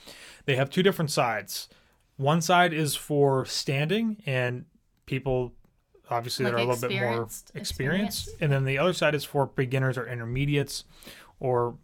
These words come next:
Speaker 1: whatever, if you've never done it before. Um,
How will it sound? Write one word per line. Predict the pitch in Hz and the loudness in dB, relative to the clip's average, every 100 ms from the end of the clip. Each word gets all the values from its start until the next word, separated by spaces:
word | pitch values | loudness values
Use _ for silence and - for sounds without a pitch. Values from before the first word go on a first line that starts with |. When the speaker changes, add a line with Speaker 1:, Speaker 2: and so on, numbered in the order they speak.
| _ - | _ -4
Speaker 1:
whatever, | 131 135 139 123 | 0 2 2 0
if | - | -2
you've | 120 | -2
never | 127 117 | -2 0
done | 131 120 | 0 -2
it | |
before. | - - 139 131 - - - - - - | -6 2 4 4 0 -12 -20 -20 -14 0
Um, | 135 127 131 | 2 4 0